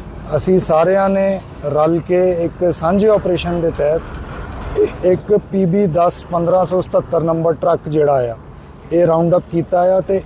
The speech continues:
ਇਹਦੇ ਚੋਂ ਤਕਰੀਬਨ ਛੇ ਸੌ ਲੀਟਰ ਜਿਹੜੀ ਮਿਥੇਨੋਲ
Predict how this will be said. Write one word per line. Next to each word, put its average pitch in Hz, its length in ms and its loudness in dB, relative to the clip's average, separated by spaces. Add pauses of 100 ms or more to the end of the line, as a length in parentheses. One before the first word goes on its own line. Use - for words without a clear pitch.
ਇਹਦੇ 190 280 4
ਚੋਂ 208 420 0 (640)
ਤਕਰੀਬਨ 240 600 2
ਛੇ 202 320 -2
ਸੌ 220 240 2
ਲੀਟਰ 196 420 2
ਜਿਹੜੀ 170 500 0 (500)
ਮਿਥੇਨੋਲ 208 920 2